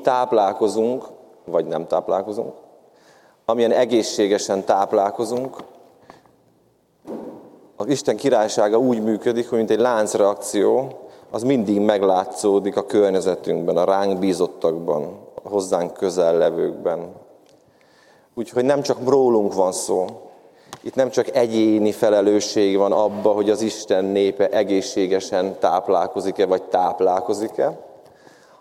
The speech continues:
hanem, mint tudjuk az igéből, ez egy lánk-, láncreakció, az Isten királysága egy oly-, olyan úgy működő dolog, hogy tanítványokká teszünk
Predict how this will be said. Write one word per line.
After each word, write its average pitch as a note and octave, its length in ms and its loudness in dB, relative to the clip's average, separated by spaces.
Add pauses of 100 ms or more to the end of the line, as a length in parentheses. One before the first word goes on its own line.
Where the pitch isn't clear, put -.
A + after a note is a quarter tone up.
hanem, B2 200 0
mint B2 160 0
tudjuk A#2+ 320 0
az A#2+ 140 2
igéből, C3 420 4
ez B2+ 60 4
egy C3 120 4
lánk-, C3 520 0
láncreakció, A#2+ 1000 2 (280)
az A#2+ 80 -6
Isten B2+ 340 0
királysága A#2 640 2
egy A2+ 240 2 (100)
oly-, C#3 240 2
olyan C3+ 180 4
úgy C#3 180 2
működő A#2+ 480 2
dolog, B2 300 4
hogy B2 160 -2
tanítványokká G#2 1000 0
teszünk G2+ 600 -4